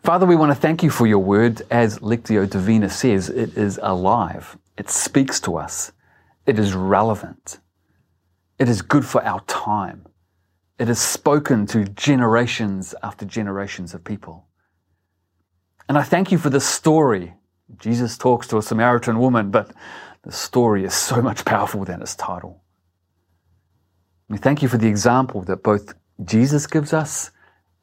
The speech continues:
and that the Samaritan woman gives us. Jesus, a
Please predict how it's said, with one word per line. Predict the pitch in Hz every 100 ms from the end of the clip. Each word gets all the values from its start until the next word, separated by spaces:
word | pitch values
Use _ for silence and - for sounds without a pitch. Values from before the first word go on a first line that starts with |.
| -
and | 135 139
that | 131
the | 135
Samaritan | - 131 135 143 135 120
woman | 131 180 104
gives | 82 -
us. | - - - _ _ _ _ _ _ _ _ _ _ _ _ _ _ - 92
Jesus, | 120 165 120 92 -
a | 95